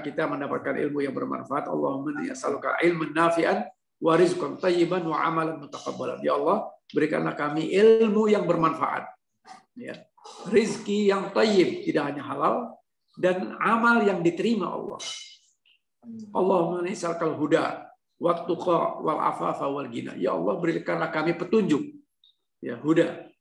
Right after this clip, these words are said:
Speaker 1: wat tuqa, ketakwaan, wal afaf, sifat-sifat terpuji, wal ghina, kekayaan, kekayaan hati terutama. Ya, barakallahu fikum, semoga Allah memberkahi kita sekalian. Subhanakallahumma wa bihamdik,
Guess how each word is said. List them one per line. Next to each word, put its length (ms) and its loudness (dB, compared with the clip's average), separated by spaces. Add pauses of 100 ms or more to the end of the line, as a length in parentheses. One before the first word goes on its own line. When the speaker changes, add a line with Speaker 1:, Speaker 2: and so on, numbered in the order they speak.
(200)
Speaker 1:
wat 300 -2
tuqa, 400 0
ketakwaan, 640 -6 (400)
wal 240 0
afaf, 480 -2
sifat-sifat 640 -4
terpuji, 640 -4 (240)
wal 240 4
ghina, 480 0
kekayaan, 640 -6 (240)
kekayaan 320 -4
hati 400 -8
terutama. 480 -16 (1040)
Ya, 240 -4
barakallahu 560 2
fikum, 320 2
semoga 320 -2
Allah 160 -2
memberkahi 400 -4
kita 160 -4
sekalian. 640 0 (400)
Subhanakallahumma 960 0
wa 160 -2
bihamdik, 480 -2